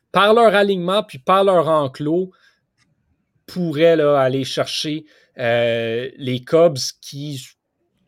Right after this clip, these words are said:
j'ai vraiment zéro confiance en cette formation-là. Euh, depuis qu'ils ont gagné la Série mondiale, ils ne sont pas capables de répéter et d'avoir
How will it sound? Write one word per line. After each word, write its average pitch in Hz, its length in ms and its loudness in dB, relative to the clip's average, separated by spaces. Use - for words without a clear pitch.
j'ai 139 300 -6
vraiment 165 580 2
zéro 135 680 0
confiance 139 760 -4
en 139 100 -6
cette 131 220 -6
formation-là. 131 880 -4
Euh, 120 260 0
depuis 165 320 -4
qu'ils 165 240 -4
ont 160 80 0
gagné 156 280 2
la 160 120 4
Série 139 240 -2
mondiale, 135 560 0
ils 123 280 -12
ne 120 120 -6
sont 120 340 -6
pas 170 180 4
capables 139 480 -2
de 127 100 -4
répéter 127 600 -8
et 131 100 -8
d'avoir 139 300 -2